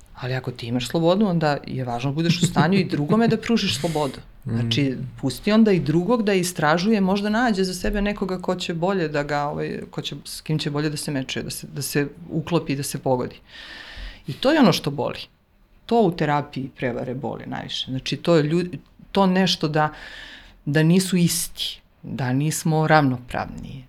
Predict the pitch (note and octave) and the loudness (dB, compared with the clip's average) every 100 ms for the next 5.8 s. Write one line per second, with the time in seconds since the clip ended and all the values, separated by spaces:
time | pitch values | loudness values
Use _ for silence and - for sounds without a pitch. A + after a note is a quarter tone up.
0 | - D#3 C3+ C#3 C3+ C3+ C#3 D#3 D#3 D#3 | -8 -4 -2 0 2 2 2 2 2 2
1 | C#3+ D3 C#3+ C3 B2 - - - C3 B2 | 2 2 4 4 2 -4 -8 -10 -6 -2
2 | B2+ C3+ C#3+ C#3 D#3 D3+ D3+ D3+ D3+ D3+ | 0 2 0 0 0 -2 0 0 0 0
3 | D3 C#3 D3 D3 - D3+ B2 C3 C3+ D#3 | 0 0 -2 -2 -4 -4 -2 -4 0 0
4 | D3+ D3+ C#3+ C#3 D3 C3+ C#3+ C#3 - C3 | 0 0 -2 0 2 2 0 -2 0 0
5 | - - - - - - - - | 0 -8 -10 -10 -8 -6 -4 -6